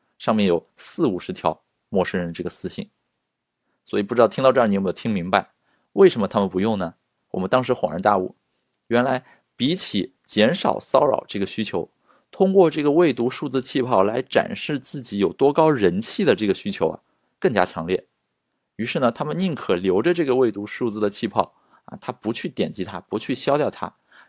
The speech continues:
也要随时不经意地进行各种场合的展示，来体现自己在这个社交平台上他的人气有多高。所以如果我们不去进行一次这样反复的追踪，不去量化这个产品使用效果，那么作为一群直男呢，我们是永远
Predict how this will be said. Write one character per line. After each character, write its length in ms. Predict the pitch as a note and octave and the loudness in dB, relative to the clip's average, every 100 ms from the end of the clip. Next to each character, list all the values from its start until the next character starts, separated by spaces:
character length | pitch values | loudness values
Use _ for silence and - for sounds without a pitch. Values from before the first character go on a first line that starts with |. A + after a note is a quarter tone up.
| _ | _
也 100 | F#2+ | 2
要 120 | G#2+ | 2
随 240 | - G2+ | 2 -2
时 180 | B2 A#2+ | -2 -4
不 180 | G#2 B2+ | -2 -2
经 200 | C3+ C#3+ | -2 -6
意 80 | C#3 | 0
地 200 | G2+ - _ _ | -2 -2 _ _
进 180 | - G#2 | -6 -4
行 140 | G2+ | 0
各 100 | C3+ | 0
种 100 | A2 | 0
场 180 | A2 F2 | -2 -6
合 120 | G#2 | -4
的 60 | A2 | -2
展 180 | - | -4
示， 340 | - - A2+ - _ _ | -6 -6 -6 -6 _ _
来 120 | - G#2 | -4 -4
体 180 | - | -4
现 200 | F2+ A2+ | -6 -4
自 160 | A2 B2 | -4 -6
己 180 | F#2 - | -6 -2
在 140 | - | 0
这 100 | E2+ | 2
个 80 | F#2 | 0
社 140 | - F#2+ | -2 2
交 100 | F#2+ | 2
平 200 | - F2 | 0 -6
台 120 | E2 | -4
上 240 | - E2+ _ _ | -4 -6 _ _
他 120 | - | -6
的 80 | F#2 | -4
人 160 | F2 E2+ | -2 -6
气 160 | - | -6
有 60 | F#2+ | -6
多 180 | - F#2 | 0 2
高。 340 | G2+ G#2 - _ _ _ _ _ _ | 4 2 0 _ _ _ _ _ _
所 140 | - | -6
以 40 | |
如 200 | C3 D3+ | -4 -4
果 140 | F3+ F3 | 2 2
我 160 | B2+ | 2
们 200 | F2 F2+ G#2 | 0 -2 -6
不 240 | - A2 | -4 -6
去 180 | C3+ G3+ | -4 -6
进 160 | D#3 | -6
行 160 | A#2 G2+ | -6 -4
一 80 | G#2+ | -6
次 260 | - A2+ F#2+ | -2 -2 -2
这 120 | A#2 | -4
样 100 | G2+ | -6
反 200 | - F#2 | -8 -14
复 180 | - A2 | -6 -2
的 80 | F#2 | 0
追 180 | G#2+ | -2
踪， 260 | G#2 A2 A#2 _ _ | -2 -2 -6 _ _
不 120 | _ A2+ | _ -8
去 180 | - | -4
量 240 | D#3 D3+ G#2+ | -2 0 -2
化 160 | - | -2
这 120 | F#2 G#2+ | -2 -4
个 40 | |
产 180 | - F#2+ | -6 -8
品 100 | F#2+ | -8
使 140 | - | -8
用 120 | F2 F#2 | -8 -8
效 220 | - G#2+ | 2 2
果， 240 | - - _ _ _ _ _ _ | 2 -6 _ _ _ _ _ _
那 100 | G2+ | -8
么 80 | |
作 140 | G2+ G#2+ | 2 4
为 80 | G#2+ | 4
一 40 | |
群 200 | - G2+ | 0 -4
直 160 | F#2 G2+ | -2 0
男 180 | F2+ | 2
呢， 100 | G2 | 0
我 100 | F#2 | -2
们 100 | E2+ | -4
是 100 | F2 | -4
永 180 | G#2 A#2+ | -2 -2
远 200 | C3+ E2 | -2 -4